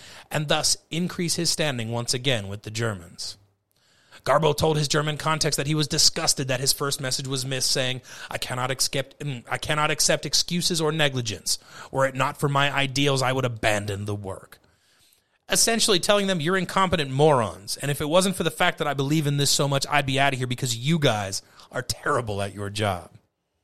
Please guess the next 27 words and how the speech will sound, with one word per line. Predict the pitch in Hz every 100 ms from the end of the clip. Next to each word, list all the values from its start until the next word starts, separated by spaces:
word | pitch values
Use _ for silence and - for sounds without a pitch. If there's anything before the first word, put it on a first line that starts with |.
| _ _ _ _ _ _
I | 135
mean, | 131
just | 180 165
a | 107
masterstroke. | 104 113 104 101 - - 90 - - - _ - -
On | - 147
June | 151 196
ninth, | 180 175 175 - -
three | - 147
days | 151 147 147
after | 143 -
D-Day, | 127 131 135 127
Garbo | 127 135 135
sent | 147 135
a |
message | 135 131 - 131
to | 131
German | 131 139 135
intelligence | 135 131 120 127
that | - 131
was | 135
passed | - 147 -
on | 131
to | 131 143
Adolf | 123 117 127
Hitler | - 131 131
himself | 143 147 - 139 98